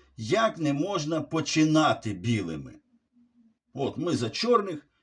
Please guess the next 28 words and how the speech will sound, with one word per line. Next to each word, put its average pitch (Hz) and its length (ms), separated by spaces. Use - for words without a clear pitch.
білі 127 420
починають 131 680
і 156 60
не 175 120
починають 233 680
Є 135 220
два 107 300
на 101 80
Є 104 200
чотири. 101 480
А 139 100
якщо 233 340
вони 202 240
починають 156 760
на 151 140
Ф - 360
чотири, 120 520
Ф 120 160
два 139 460
на 160 140
Ф 180 200
чотири. - 600
Почали! 208 640
Ви 180 440
відповідаєте 139 1040
на 139 180
Е 127 140
п'ять 143 480